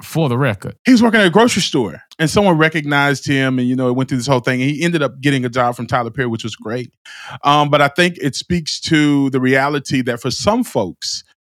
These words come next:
Speaker 2: whose career may have seen some ups and downs throughout the years, some of the residual income that they're receiving from shows like The Cosby Show, shows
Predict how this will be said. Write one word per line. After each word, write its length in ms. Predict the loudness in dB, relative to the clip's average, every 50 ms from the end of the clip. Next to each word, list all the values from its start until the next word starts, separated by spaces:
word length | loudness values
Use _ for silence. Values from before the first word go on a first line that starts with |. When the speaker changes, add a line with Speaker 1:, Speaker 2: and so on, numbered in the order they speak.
| _ -12 -6
Speaker 2:
whose 440 | -2 2 2 4 4 2 0 -2 -2
career 420 | -2 0 0 2 2 2 2 2 2
may 340 | 2 2 2 2 2 2 -2 -4
have 300 | -6 -4 -4 -4 -4 -4
seen 280 | -6 -4 -2 -2 -2
some 160 | -2 -2 -4 -4
ups 240 | -2 -4 -4 -4 -6
and 100 | -6 -4
downs 300 | -2 0 0 0 -2 -2
throughout 240 | 0 0 0 0 -2
the 100 | -2 0
years, 400 | 2 2 2 4 2 2 0 -4 -8 -18 -20 -18 -18 -16 -8
some 300 | -2 2 2 4 4 4
of 140 | 2 2
the 100 | 2 2
residual 460 | 2 2 2 2 0 -2 0 -2 -2 0
income 540 | 0 -2 -2 0 0 0 0 0 0 -2
that 160 | -4 -4 -2 0
they're 120 | 0 0
receiving 500 | 0 -2 -2 -2 0 2 2 2 0 -2
from 200 | -2 -2 -4 -4
shows 360 | -2 0 0 0 0 0 -2
like 360 | -2 0 2 2 2 0 -2 _ _ _ _ _ _ -10
The 60 | -6
Cosby 480 | -2 2 2 4 4 2 0 -4 -6 -6
Show, 340 | -6 -4 -4 -4 -4 -4
shows 400 | -6 -6 -4 -2 -2 -2 -2 -4